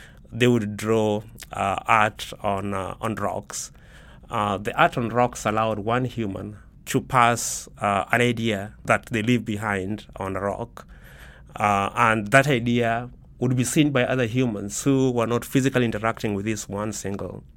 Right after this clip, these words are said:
uh, one single human. And I think this is the beginning of technology, uh, the ability of humans to, uh, communicate. So beginning with writing on the sand or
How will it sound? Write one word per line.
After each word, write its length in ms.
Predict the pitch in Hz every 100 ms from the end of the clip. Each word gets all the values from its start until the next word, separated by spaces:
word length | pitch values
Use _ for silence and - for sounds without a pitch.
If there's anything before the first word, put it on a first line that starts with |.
| - -
uh, 280 | 95 92 -
one 200 | - 110
single 280 | 110 104 98
human. 480 | 98 107 95 92 98 -
And 140 | 110
I 40 | 123
think 180 | 170 143
this 140 | 135
is 100 | 143
the 60 | 110
beginning 380 | 110 123 120
of 100 | 107
technology, 720 | 104 101 107 101 - 90 117 117 - -
uh, 420 | 98 95 95 95
the 120 | 110
ability 340 | 110 127 123
of 160 | 127 101
humans 460 | 120 113 110 104 -
to, 300 | 107 98 98 - - -
uh, 200 | 101 95
communicate. 640 | - 117 113 101 - 92 -
So 140 | -
beginning 480 | 104 104 117 120 113
with 340 | 104 104 101 101 -
writing 420 | 104 113 113 131
on 100 | 101
the 80 | 101
sand 440 | - - 101 104 98
or 180 | 92